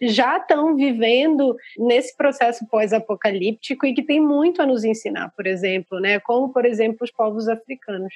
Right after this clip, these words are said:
E aí a minha pergunta vai pra ti, pra gente encerrar, vai pra Tainá mais artista, tá?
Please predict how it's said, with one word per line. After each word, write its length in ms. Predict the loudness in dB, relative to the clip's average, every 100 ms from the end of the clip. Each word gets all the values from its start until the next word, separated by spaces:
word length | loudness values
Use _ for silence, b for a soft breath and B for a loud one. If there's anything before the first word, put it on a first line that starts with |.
| -18 _
E 120 | 0
aí 320 | 2 2 2
a 40 | 2
minha 180 | 0 0
pergunta 760 | 0 0 -2 -2 0 0 0
vai 240 | 0 0
pra 200 | -2 -4
ti, 480 | -6 -6 -2 -2 -2 -8 -6
pra 140 | -4
gente 340 | -2 -4 -4
encerrar, 720 | -8 -6 -6 -4 -2 0 -2 -6 _ _ _
vai 260 | -6 -2 0
pra 200 | 0 0
Tainá 560 | 0 2 2 2 2 0
mais 420 | 0 2 2 2
artista, 720 | 0 -2 -6 -6 -8 -8 -10
tá? 380 | -6 -2 -2